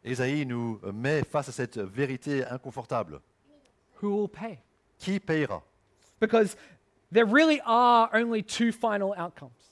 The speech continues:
Speaker 1: Parce qu'au final, il n'y a que deux, euh, possibles, euh, euh, solutions.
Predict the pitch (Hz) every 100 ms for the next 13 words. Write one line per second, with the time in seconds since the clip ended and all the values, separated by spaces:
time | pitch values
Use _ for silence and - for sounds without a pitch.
0 | _ - 113 - 143 131 151 170 156 139
1 | 139 127 131 202 175 120 95 107 107 101
2 | - 135 - 147 131 107 95 90 92 92
3 | - 107 87 87 _ _ _ - 95 90
4 | 151 160 - 131